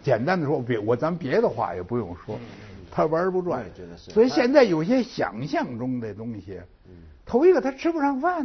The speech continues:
Speaker 1: 呢。
Speaker 3: 嗯。
Speaker 1: 所以我有一个很，比较喜欢这个，这个就是回忆民国的朋友就问我说：“你当时的生活怎么样？”我就跟他说：“我怎么差怎么差。”后来他想了想，他又不甘心接受我这意见。
Speaker 2: 嗯。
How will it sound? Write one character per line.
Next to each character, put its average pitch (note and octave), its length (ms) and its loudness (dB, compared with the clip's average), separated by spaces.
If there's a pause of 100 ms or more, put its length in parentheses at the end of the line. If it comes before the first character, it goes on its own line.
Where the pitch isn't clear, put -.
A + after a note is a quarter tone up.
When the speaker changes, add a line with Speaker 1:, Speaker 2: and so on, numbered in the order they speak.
Speaker 1:
呢。 C#3+ 80 -12 (520)
Speaker 3:
嗯。 F#2+ 80 -20 (260)
Speaker 1:
所 F#3 160 -6
以 G#3+ 40 0
我 G#3 120 2
有 C3+ 240 0
一 C3 100 -2
个 F3 200 0
很， - 300 -10
比 D#3 200 -8
较 D3+ 100 0
喜 G#2+ 280 -8
欢 C#3+ 260 -8
这 A#2+ 100 -6
个， F#2+ 160 -12 (680)
这 B2 120 -4
个 G#2 460 -6 (260)
就 A#2 140 -2
是 G2+ 80 -6
回 G#2 260 -4
忆 D3 160 0
民 A#2+ 220 -2
国 C3 220 -2
的 D3 80 -2
朋 A#2+ 260 -6
友 G2+ 80 -6
就 G#2 140 -6
问 C#3+ 280 0
我 D#2 300 -12
说 D3 140 -4
：“你 G2+ 100 -2
当 C#3+ 180 -2
时 C3+ 160 -4
的 B2+ 80 -2
生 C#3 220 -2
活 B2 180 -2
怎 - 180 -12
么 A2 120 -10
样？” G2 100 -6 (640)
我 A#2+ 120 -2
就 A#2 80 2
跟 C#3 120 4
他 C3+ 80 4
说 B2 160 0
：“我 B2+ 140 0
怎 - 160 -4
么 F#2+ 80 -12
差 A#2+ 260 -2
怎 F2 200 -16
么 G2+ 100 -14
差。” - 240 -16 (560)
后 D#3 200 -2
来 B2+ 120 -2
他 B2+ 140 -2
想 - 280 -10
了 B2 140 -4
想， D#2+ 260 -10
他 C3 120 -4
又 C#3 100 -2
不 B2 180 0
甘 B2 220 0
心 D3 180 -2
接 D3+ 240 2
受 C3 120 0
我 G2 200 -4
这 G2+ 120 -8
意 F#2+ 180 -8
见。 D#2 180 -16 (140)
Speaker 2:
嗯。 F2 140 -14